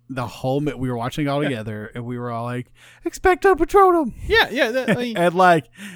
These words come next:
Speaker 1: and like, "No, Harry, no." <laughs>
Speaker 2: Exactly,
Speaker 1: We
Speaker 2: like,
Speaker 1: just kept
Speaker 2: it was, it was, it was too, it was too close. It was too close of time, you know, to, like, because for years I keep seeing Daniel Radcliffe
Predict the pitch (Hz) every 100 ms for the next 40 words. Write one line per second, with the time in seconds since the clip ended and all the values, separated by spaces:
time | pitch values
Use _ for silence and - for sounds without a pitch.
0 | 143 196 185 190 175 - - - _ 170
1 | 170 233 269 233 220 202 202 226 233 220
2 | 196 320 339 208 185 143 139 - 180 151
3 | 117 - 180 180 180 185 170 165 - -
4 | 175 160 156 - - - 190 196 190 185
5 | - 165 151 - 180 175 170 160 139 -
6 | - 139 - - - 139 127 160 156 156
7 | 143 139 127 117 110 107 - _ _ 139
8 | 131 120 120 131 117 113 _ _ _ _
9 | - 139 143 131 - 131 117 127 156 208
10 | 180 123 - 131 151 135 147 135 120 113
11 | 123 127 120 117 113 123